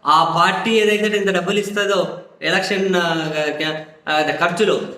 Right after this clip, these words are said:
అది తీసుకున్న తర్వాత ఈయన ప్రచారం కూడా చేయకుండా వెళ్ళిపోయారని వైసీపీలో ఎప్పటి నుంచో టాక్. అప్పుడే మాట్లాడుకున్నారు. ఈయన ప్రచారం కూడా చేయలేదు రెండు వేల పద్నాలుగులో. ఆ ఇచ్చిన డబ్బులు తీసుకొని ఈయన మామూలుగా వీళ్ళకి ఇల్లు కూడా ఉండదు విజయవాడలో.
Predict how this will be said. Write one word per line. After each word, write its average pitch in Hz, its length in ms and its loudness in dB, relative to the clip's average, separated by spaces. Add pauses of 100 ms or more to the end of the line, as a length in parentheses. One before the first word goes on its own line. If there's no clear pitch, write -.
(160)
అది 139 160 -2
తీసుకున్న 208 320 0
తర్వాత 220 260 2
ఈయన 208 100 2
ప్రచారం 214 500 0
కూడా 214 140 2
చేయకుండా 202 340 0
వెళ్ళిపోయారని 196 580 0
వైసీపీలో 185 500 0
ఎప్పటి 180 240 -2
నుంచో 190 200 -2
టాక్. 156 280 -2 (380)
అప్పుడే 147 240 -2
మాట్లాడుకున్నారు. 214 720 0 (640)
ఈయన 160 200 2
ప్రచారం 160 460 2
కూడా 233 120 2
చేయలేదు 214 240 0
రెండు 185 140 0
వేల 185 100 -2
పద్నాలుగులో. 185 600 -2 (300)
ఆ 143 60 2
ఇచ్చిన 147 320 0
డబ్బులు 202 280 0
తీసుకొని 208 320 0
ఈయన 185 120 0
మామూలుగా 175 400 0
వీళ్ళకి 180 260 -2
ఇల్లు 185 120 0
కూడా 226 200 2
ఉండదు 202 220 -2
విజయవాడలో. 165 600 -2